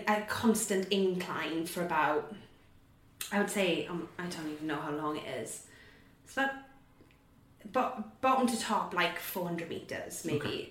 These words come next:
Speaker 1: But it's, like, a constant incline, and it's, it's quite hard. So I set out for a run, and I'm like, "Chill. I'm not, I'm not gonna go hard on myself. I'm just gonna chill."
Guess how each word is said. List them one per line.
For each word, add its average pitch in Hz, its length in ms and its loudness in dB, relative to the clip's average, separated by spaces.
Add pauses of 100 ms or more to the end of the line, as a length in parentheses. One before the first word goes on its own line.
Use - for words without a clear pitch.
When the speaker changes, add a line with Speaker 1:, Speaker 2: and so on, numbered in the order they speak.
Speaker 1:
But 202 100 0
it's, 202 120 0
like, 196 160 2
a 180 40 -4
constant 175 640 0
incline, 170 500 -6
and 165 100 -4
it's, - 280 -4
it's 190 140 -4
quite - 280 -2
hard. 165 400 2 (880)
So - 140 4
I 294 80 12
set 302 280 10
out 185 340 12
for 196 160 4
a 185 60 6
run, 180 240 4
and 185 100 0
I'm 175 160 2
like, 170 260 -2 (140)
"Chill. 160 500 0 (140)
I'm 196 140 4
not, 190 160 4
I'm 196 140 6
not 208 240 6
gonna 202 140 4
go 185 120 4
hard 165 340 4
on 165 100 -4
myself. 165 360 0
I'm 175 80 2
just 175 220 -4
gonna 175 160 0
chill." 170 200 -2